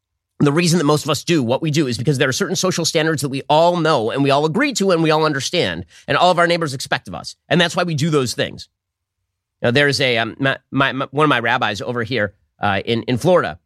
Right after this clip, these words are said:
he, he gave me, uh, Rabbi Ephraim Goldberg, uh, he, he gave me a, a really good, what we call the Dvar Torah, right? This is a,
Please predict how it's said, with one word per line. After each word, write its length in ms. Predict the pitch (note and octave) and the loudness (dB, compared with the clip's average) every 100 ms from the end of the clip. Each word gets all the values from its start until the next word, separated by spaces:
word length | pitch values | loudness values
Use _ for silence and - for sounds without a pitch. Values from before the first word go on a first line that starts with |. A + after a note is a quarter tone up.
| _ | _
he, 180 | A#2+ A#2 | -8 -4
he 100 | B2+ | 0
gave 160 | C#3 B2+ | 0 0
me, 160 | A#2 | -2
uh, 240 | - G#2 - - _ | -2 -4 -4 -12 _
Rabbi 420 | F#2+ - B2+ B2 | -12 -4 -2 0
Ephraim 200 | B2 B2 | -2 0
Goldberg, 360 | A#2+ A#2+ F2+ E2+ _ _ - | 0 0 -2 -8 _ _ -8
uh, 80 | |
he, 240 | G#2 C3 B2+ | -4 -2 0
he 80 | D3 | 2
gave 160 | C#3 | 2
me 100 | B2+ | 0
a, 160 | A2 G2 | -2 -2
a 60 | A#2 | -2
really 200 | C#3+ C3 | 0 0
good, 120 | A#2+ | 0
what 100 | A#2 | -2
we 80 | A#2+ | -2
call 140 | B2 | -2
the 60 | A#2 | -2
Dvar 300 | G#2+ C3+ B2+ | 0 2 2
Torah, 280 | A2 E2+ C#2+ | -2 -6 -6
right? 180 | F2 | -8
This 160 | G#2+ F2+ | -6 -6
is 80 | F#2+ | -6
a, 360 | F2+ E2+ B1 | -4 -4 -8